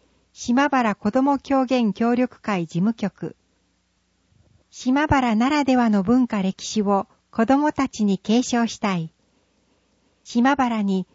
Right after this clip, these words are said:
本格的に能楽、能と狂言を伝えたのは、島原藩の初代藩主、松平忠房です。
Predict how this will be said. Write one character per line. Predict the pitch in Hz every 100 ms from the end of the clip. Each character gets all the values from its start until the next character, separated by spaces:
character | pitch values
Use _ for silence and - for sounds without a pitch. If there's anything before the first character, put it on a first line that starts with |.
| _
本 | - 254 294
格 | 294 -
的 | 277 262 240
に | 247
能 | 196 214
楽、 | 220 208 - 196 - _ _ _
能 | 196 233 269
と | - 262
狂 | - 240 262
言 | 262 226
を | 190
伝 | - - 220
え | 220
た | 208
の | 196 175
は、 | 170 170 _ _ _
島 | - - 233 254
原 | 262 254
藩 | 233 202
の | 190
初 | 180 269
代 | 269 226
藩 | 185 214 202
主、 | - 180 160 _ _ _ -
松 | 196 -
平 | 254 269 240 185
忠 | - 190 233
房 | - 202
で | 170 170
す。 | - -